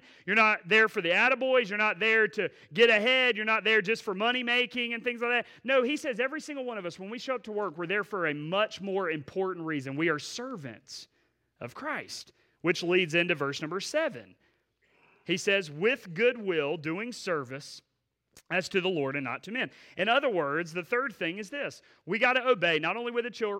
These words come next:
cheerful heart, with a ministry heart, but then we gotta obey with a servant's heart.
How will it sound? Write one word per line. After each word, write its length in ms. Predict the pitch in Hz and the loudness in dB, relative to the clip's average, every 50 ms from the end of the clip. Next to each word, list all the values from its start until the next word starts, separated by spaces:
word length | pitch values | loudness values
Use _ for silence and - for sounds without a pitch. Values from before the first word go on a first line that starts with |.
| - | -10
cheerful 400 | - - 233 233 226 - - 247 | -10 -6 -6 -6 -6 -2 -2 0
heart, 380 | 226 233 240 240 233 233 - _ _ _ _ - | 2 2 4 4 4 4 2 _ _ _ _ -6
with 140 | 160 151 | -4 -4
a 20 | 156 | 0
ministry 480 | 180 214 226 233 - - 240 233 233 | 0 0 0 -2 -6 -4 -4 0 2
heart, 380 | 233 233 226 233 240 226 - _ _ _ _ _ _ _ _ _ | 4 6 6 6 6 4 2 _ _ _ _ _ _ _ _ _
but 200 | - 156 196 190 | 2 2 2 4
then 120 | 175 240 269 | 2 0 -2
we 80 | 311 | 0
gotta 260 | 269 262 247 233 220 208 | 2 2 2 2 2 2
obey 720 | 214 220 175 135 147 135 127 123 120 123 131 156 196 220 202 _ _ _ _ _ _ _ | 0 0 0 0 -2 0 0 0 -2 -2 -2 -2 -4 -4 -8 _ _ _ _ _ _ _
with 120 | - 220 247 | 0 2 2
a 120 | 269 277 254 | 2 0 0
servant's 640 | - - - 330 339 370 370 302 302 254 175 - - | -6 -10 -8 -6 -4 -4 -4 -4 -6 -8 -8 -8 -4
heart. 560 | 208 196 170 147 123 104 - _ _ - - | -2 -2 -2 -2 -4 -6 -10 _ _ -20 -20